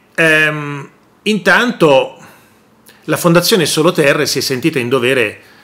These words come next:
di, di, di diramare questa nota,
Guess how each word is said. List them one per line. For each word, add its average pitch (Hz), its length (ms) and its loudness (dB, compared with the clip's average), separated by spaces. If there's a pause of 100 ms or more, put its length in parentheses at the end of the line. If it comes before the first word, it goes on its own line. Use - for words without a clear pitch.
(160)
di, 127 320 -6
di, 117 680 -6
di 117 120 -16
diramare 131 580 2
questa 123 680 -2
nota, 104 680 -6